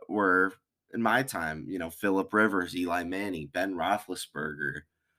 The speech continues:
you know, Aaron Rodgers, you know, before he became an old, weird ayahuasca smoking fool. But that, that other age of quarterbacks is,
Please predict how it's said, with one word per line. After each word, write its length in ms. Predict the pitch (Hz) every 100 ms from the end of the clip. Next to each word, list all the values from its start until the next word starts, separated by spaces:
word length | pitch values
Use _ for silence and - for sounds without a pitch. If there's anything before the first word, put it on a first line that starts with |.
| _ _ _ _
you 100 | -
know, 180 | 82 80 -
Aaron 320 | 101 101 98
Rodgers, 800 | 95 104 104 92 87 - - - _
you 100 | -
know, 260 | 73 78 95 _ _ _
before 300 | - 82 92
he 60 | 95
became 320 | 90 98 98
an 80 | 92
old, 400 | 80 92 92 85 _ _ _ _ _ 80
weird 360 | 87 95 98 - _ -
ayahuasca 720 | 92 95 87 90 98 - 92
smoking 420 | - 98 92 90
fool. 480 | 82 117 101 78 82 85
But 260 | 82 80 - - - - _ _ _ _ _ _ _ _ _
that, 300 | 127 120 - -
that 280 | 120 104 -
other 300 | 113 113 110
age 580 | 95 104 101 - - - -
of 160 | 90
quarterbacks 760 | - 101 120 95 78 80 - -
is, 200 | 101